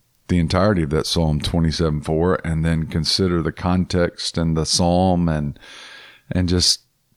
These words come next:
talk a little bit about that verse in its original meaning before we seek to apply it.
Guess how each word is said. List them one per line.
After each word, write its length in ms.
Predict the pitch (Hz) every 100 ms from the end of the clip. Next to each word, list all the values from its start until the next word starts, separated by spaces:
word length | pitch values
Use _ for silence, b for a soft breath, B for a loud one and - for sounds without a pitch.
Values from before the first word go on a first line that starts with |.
| _
talk 200 | 123 117
a 60 | 110
little 220 | 107 120
bit 120 | 90
about 360 | 80 71 82 -
that 220 | 87 73
verse 420 | 76 87 90 -
in 160 | - 90
its 180 | 85 -
original 480 | 78 82 78 71 71
meaning 540 | 73 82 80 71 67
before 360 | 64 78 - 76
we 120 | 71
seek 260 | - 71
to 100 | -
apply 340 | 65 73 71
it. 80 | 69